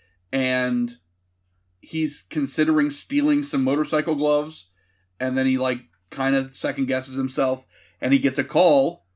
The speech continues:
or no, he calls nine seven six evil, and it says, "Yeah, no, be a man and go steal those gloves." And he's like, "Okay." So he goes in, he goes to steal 'em, and he's like, "Nah, you know what, on second thought, I'm not gonna do it."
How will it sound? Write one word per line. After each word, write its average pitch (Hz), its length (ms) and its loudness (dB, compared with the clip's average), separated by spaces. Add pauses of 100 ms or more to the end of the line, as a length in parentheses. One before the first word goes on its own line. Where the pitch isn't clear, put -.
(380)
or 151 120 0
no, 160 120 0
he 143 120 -2
calls 147 320 -2
nine 147 160 0
seven 143 180 -4
six 139 220 -8
evil, 135 260 -2
and 135 80 0
it 139 120 -2
says, 135 200 -2
"Yeah, 175 160 4
no, 170 240 2
be 143 200 4
a 160 40 6
man 151 280 2
and 139 80 2
go 139 100 -2
steal 147 240 -4
those 135 160 -6
gloves." 123 340 -4
And 123 80 -12
he's 117 100 -10
like, 110 120 -10
"Okay." 139 420 -2 (240)
So - 120 -2
he 160 60 2
goes 170 220 2
in, 147 280 0
he 143 100 -4
goes 156 220 2
to - 40 -14
steal 143 340 -2
'em, 135 260 -2 (340)
and 139 100 2
he's 135 140 2
like, 135 260 -4
"Nah, 233 160 0
you 220 100 -4
know 220 120 -4
what, 208 120 0
on 180 120 -4
second 156 260 -2
thought, 139 220 0
I'm 123 80 -2
not 120 100 -6
gonna 110 140 -12
do 101 140 -16
it." 71 100 -20